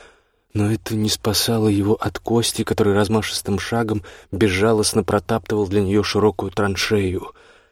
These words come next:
И всё равно было холодно.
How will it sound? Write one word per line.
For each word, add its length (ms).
И 120
всё 280
равно 340
было 220
холодно. 680